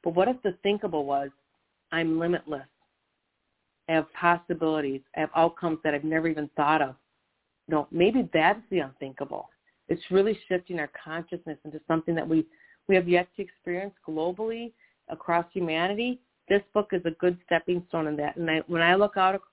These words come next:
across the world and what we're experiencing now, yes, it's very difficult. It is very extreme in some s-, instances. But as I said earlier, it's experience that brings us to something else. Just as I was abused as a child,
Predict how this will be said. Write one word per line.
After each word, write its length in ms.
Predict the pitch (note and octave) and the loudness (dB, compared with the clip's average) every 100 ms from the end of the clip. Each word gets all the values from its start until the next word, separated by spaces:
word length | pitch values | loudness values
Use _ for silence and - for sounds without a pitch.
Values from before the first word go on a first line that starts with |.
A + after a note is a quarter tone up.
| - | -18
across 500 | F3 - - F3 F#3 F3+ _ _ _ _ _ _ | -18 -6 2 2 2 -4 _ _ _ _ _ _
the 60 | F3+ | -4
world 440 | F3 F3+ F3+ G3 F3+ | 2 4 4 2 -2
and 100 | F3 | -4
what 100 | D#3 | -4
we're 100 | F3+ | -6
experiencing 520 | F3+ - F#3 F#3 G#3 | -6 -6 -6 -4 -2
now, 260 | G#3+ A#3 - _ _ - | -2 -2 -6 _ _ -10
yes, 340 | F3 G3 G3+ G3 | 0 4 4 2
it's 120 | F3 - | -8 -4
very 200 | E3 E3 | -2 -2
difficult. 580 | D#3+ D#3 - D#3 D3 C#3+ _ _ _ - | -4 -8 -10 -8 -8 -8 _ _ _ -2
It 120 | F3 | 2
is 100 | E3+ D#3+ | 2 4
very 420 | F3 F3+ F#3+ F#3+ _ | 4 4 2 -4 _
extreme 520 | F3 - - G3 F#3+ | -12 -10 -2 0 2
in 100 | F3 E3+ | 0 0
some 180 | E3 D#3+ - | -4 -4 -8
s-, 60 | - | -6
instances. 520 | E3 D#3+ D#3+ - - - _ _ _ _ _ | -4 -4 -6 -4 -4 -6 _ _ _ _ _
But 220 | E3 D#3 - - | 2 2 0 -6
as 140 | E3 | -2
I 140 | F3+ F3 | -2 -2
said 160 | F#3+ F3+ | -2 -2
earlier, 400 | F#3 F#3+ D#3 C#3 _ _ _ _ _ _ _ _ _ _ - | -2 -2 -2 -4 _ _ _ _ _ _ _ _ _ _ -8
it's 140 | E3 | -6
experience 640 | D#3+ - - F3 F3 F3+ F3+ | -6 -8 0 2 4 2 -2
that 180 | D#3+ D3+ | -6 -4
brings 240 | D#3+ D#3 | -6 -4
us 100 | D#3+ D3+ - | -8 -10 -12
to 80 | C#3 | -8
something 360 | D#3+ D3 D3+ D3 | -8 -6 -6 -8
else. 220 | C3+ C3+ - _ _ _ _ _ _ | -8 -12 -12 _ _ _ _ _ _
Just 200 | D#3+ D#3+ | -2 0
as 80 | D#3+ | 0
I 100 | D#3+ | 2
was 100 | D3+ | 2
abused 380 | D3 E3+ F3+ F3+ | 0 2 2 2
as 80 | D#3+ | -8
a 160 | D3+ - | -12 -8
child, 380 | F#3+ F3+ F3 | -2 -2 -2